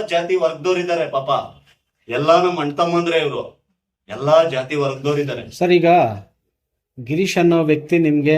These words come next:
Speaker 2: ಥ್ರೆಟ್ ಕಾಲ್ ಮಾಡಿ ಈ ತರ ನಿಮ್ಮನ್ನ ಪ್ರಾಣ ಬೆದರಿಕೆ ಹಾಕಿದೀರಿ ಅಂತ ಹೇಳ್ತಾ ಇದ್ರಿ,
Speaker 1: ಹೌದು
Speaker 2: ಅದು
Speaker 1: ಸರ್.
Speaker 2: ಎಫ್ ಐ ಆರ್ ಆಗಿದೆ ಅಂತ ಹೇಳ್ತಾ ಇದ್ರಿ.
Speaker 1: ಹೌದು ಸರ್.
Speaker 2: ಪೊಲೀಸರು ಇದ್ರ ಬಗ್ಗೆ ಏನ್ ಕ್ರಮ ತಗೊಂಡ್ರು?
Speaker 1: ಸರ್, ಪೊಲೀಸು ಇನ್ನ ಕ್ರಮ ತಗೊಂಡಿಲ್ಲ. ಪೇಪರ್ ಅಲ್ಲೂ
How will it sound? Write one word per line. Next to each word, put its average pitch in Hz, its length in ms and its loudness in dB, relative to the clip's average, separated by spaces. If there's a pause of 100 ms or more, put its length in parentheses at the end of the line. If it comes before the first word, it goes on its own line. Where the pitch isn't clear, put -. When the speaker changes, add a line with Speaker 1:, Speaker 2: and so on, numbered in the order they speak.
(120)
Speaker 2:
ಥ್ರೆಟ್ 151 380 -4
ಕಾಲ್ 165 200 4
ಮಾಡಿ 147 320 0
ಈ 139 140 -2
ತರ 143 160 -4 (180)
ನಿಮ್ಮನ್ನ 139 440 0
ಪ್ರಾಣ 135 260 -2
ಬೆದರಿಕೆ 131 400 -2
ಹಾಕಿದೀರಿ 123 400 -2
ಅಂತ 120 160 -4
ಹೇಳ್ತಾ 120 240 -4
ಇದ್ರಿ, 110 260 -6
Speaker 1:
ಹೌದು 123 180 -6
Speaker 2:
ಅದು 131 100 -4
Speaker 1:
ಸರ್. 147 120 2
Speaker 2:
ಎಫ್ 127 180 0
ಐ 165 80 4
ಆರ್ 147 80 2
ಆಗಿದೆ 131 320 0
ಅಂತ 120 180 -2
ಹೇಳ್ತಾ 120 220 -8
ಇದ್ರಿ. 107 100 -8
Speaker 1:
ಹೌದು 123 160 -4
ಸರ್. 135 180 -14 (220)
Speaker 2:
ಪೊಲೀಸರು 190 500 0
ಇದ್ರ 147 240 -2
ಬಗ್ಗೆ 135 260 0 (140)
ಏನ್ 147 100 2 (340)
ಕ್ರಮ 127 220 -2
ತಗೊಂಡ್ರು? 107 300 -6
Speaker 1:
ಸರ್, 131 140 -4 (120)
ಪೊಲೀಸು 151 580 -4
ಇನ್ನ 123 260 -6
ಕ್ರಮ 113 300 -8 (140)
ತಗೊಂಡಿಲ್ಲ. 104 460 -6 (1300)
ಪೇಪರ್ 156 340 2
ಅಲ್ಲೂ 156 180 -6